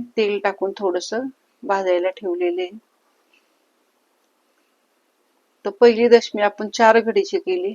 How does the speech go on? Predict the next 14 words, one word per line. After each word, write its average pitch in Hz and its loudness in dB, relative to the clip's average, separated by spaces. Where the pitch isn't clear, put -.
आता 208 -4
दुसरी 220 -6
दशमी 214 0
आपल्याला 196 -4
थोडी 220 2
वेगळ्या 202 2
प्रकारची 196 -2
करायची. 190 -4
तर 208 -6
इथं 196 -2
बघू 208 0
शकता, 220 -2
तुम्हाला 208 -2
जर 208 0